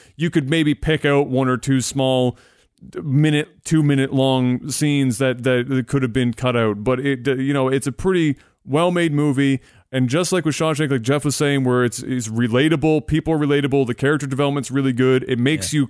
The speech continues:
Speaker 2: It's a
Speaker 1: care for people.
Speaker 2: character-driven film. It, that's what it is,
Speaker 1: Exactly.
Speaker 2: right? You care about the
Speaker 1: Um,
Speaker 2: characters.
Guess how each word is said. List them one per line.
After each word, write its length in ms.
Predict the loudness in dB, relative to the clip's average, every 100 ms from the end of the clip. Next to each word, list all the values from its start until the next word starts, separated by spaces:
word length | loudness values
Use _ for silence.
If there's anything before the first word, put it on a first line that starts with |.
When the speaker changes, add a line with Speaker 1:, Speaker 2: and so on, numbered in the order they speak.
| -2
Speaker 2:
It's 120 | 0
a 40 |
Speaker 1:
care 80 | 2
for 60 | 2
people. 80 |
Speaker 2:
character-driven 640 | 0 2 0 2 2 2 -2
film. 420 | -4 -4 -6 -10 _ -12
It, 160 | -10
that's 200 | -8 -8
what 160 | -4 -2
it 60 |
is, 80 | 0
Speaker 1:
Exactly. 400 | 0 0 0 -2 -2
Speaker 2:
right? 80 | -2
You 100 | -6
care 280 | -4 -2 -2
about 220 | -4 -6
the 120 | -2
Speaker 1:
Um, 380 | 0 2 2 0 -2
Speaker 2:
characters. 180 | -6